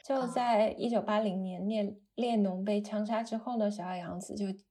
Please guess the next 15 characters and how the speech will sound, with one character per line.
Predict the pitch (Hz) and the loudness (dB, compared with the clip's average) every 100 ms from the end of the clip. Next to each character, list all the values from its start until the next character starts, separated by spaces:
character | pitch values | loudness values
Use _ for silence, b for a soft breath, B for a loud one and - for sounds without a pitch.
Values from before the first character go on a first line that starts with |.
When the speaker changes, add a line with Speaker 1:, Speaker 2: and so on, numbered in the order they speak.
| - | -4
Speaker 1:
作 | 240 | 0
为 | 226 208 | 4 4
遗 | 185 190 | 2 0
孀 | - 220 220 | 2 2 4
嘛， | 220 - | 2 0
肯 | - 180 | -4 -4
定 | 190 | -4
是 | 196 190 208 | -2 -4 -4
有 | 240 208 156 | 2 2 2
了 | 107 139 135 - 175 | 0 0 -2 -4 -6
列 | 165 208 196 | 0 2 2
侬 | 170 165 | 0 -2
的 | 165 170 | -2 -2
遗 | 175 170 | -4 -6
产。 | - - - | -6 -8 -8